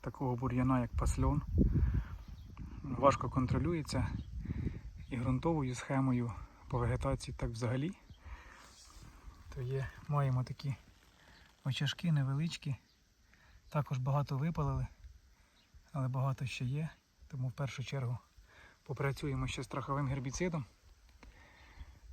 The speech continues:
побачимо, що в нас з цього вийде, потім все покажу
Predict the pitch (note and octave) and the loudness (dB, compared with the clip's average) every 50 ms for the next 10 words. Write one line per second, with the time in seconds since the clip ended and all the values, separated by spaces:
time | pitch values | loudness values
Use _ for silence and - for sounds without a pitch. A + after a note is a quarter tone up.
0 | - - - C3+ B2+ C#3 C3+ - - - C3 C3 B2 - - - - - - - | -14 -10 -4 0 2 2 2 2 0 0 2 2 0 0 -4 -8 -14 -18 -18 -18
1 | - - - - - - - - D#3 C#3+ C#3+ C#3+ C3+ - - - D3+ A#2+ C3 B2+ | -18 -14 -14 -10 -8 -4 0 2 4 4 4 4 2 0 -2 0 0 2 2 2
2 | C3+ D#3 E3 D#3+ C3 G#2+ G2 - - - - - - - - - - - - - | 4 4 4 2 2 0 -2 -4 -8 -16 -20 -18 -18 -18 -18 -20 -20 -20 -20 -20
3 | - - - - - - - - - - - - - - - - - - - - | -16 -14 -14 -12 -12 -12 -14 -16 -18 -20 -20 -20 -18 -16 -16 -16 -16 -18 -18 -20
4 | - _ _ - - - - - _ _ - - - - - - - - - - | -20 _ _ -20 -20 -20 -20 -20 _ _ -20 -20 -20 -20 -20 -16 -16 -16 -16 -18
5 | - - - - - - - - - - - D3 C3 - C#3 C3+ B2 - D3 C3+ | -20 -20 -20 -20 -20 -20 -20 -20 -12 -4 -2 -2 0 0 -2 -2 -2 -2 -2 -2
6 | - C3 - - C3 A#2+ A#2 A2+ | -2 -2 -2 -2 -2 -2 -2 -2